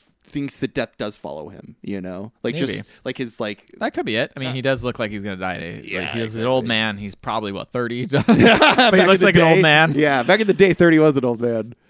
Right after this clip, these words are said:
Speaker 2: That's true, I guess.
Speaker 1: Yeah.
Speaker 2: Um,
Speaker 1: Anyway, so they leave. Do we see
Speaker 2: yes.
Speaker 1: them ever in the rest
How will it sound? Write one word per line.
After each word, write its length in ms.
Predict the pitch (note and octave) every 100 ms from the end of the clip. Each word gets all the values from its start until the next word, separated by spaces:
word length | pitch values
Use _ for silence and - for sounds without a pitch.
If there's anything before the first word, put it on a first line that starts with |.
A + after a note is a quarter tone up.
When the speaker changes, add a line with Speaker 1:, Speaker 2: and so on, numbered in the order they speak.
| -
Speaker 2:
That's 280 | B2+ A2 -
true, 140 | D3
I 60 | A#2+
guess. 180 | A2+ G#2 G2+ A2 -
Speaker 1:
Yeah. 240 | D3+ D#3 D3+
Speaker 2:
Um, 100 | D3+
Speaker 1:
Anyway, 220 | A#2 G#2
so 320 | - A#2 G#2+ G#2+
they 140 | D#3+
leave. 320 | D#3+ G#2 F#2+ -
Do 100 | F3
we 100 | G3+
see 120 | F#3+
Speaker 2:
yes. 60 | F#3
Speaker 1:
them 160 | G3+ D#3
ever 360 | D#3 F3 F3
in 100 | E3
the 80 | C#3+
rest 140 | C#3+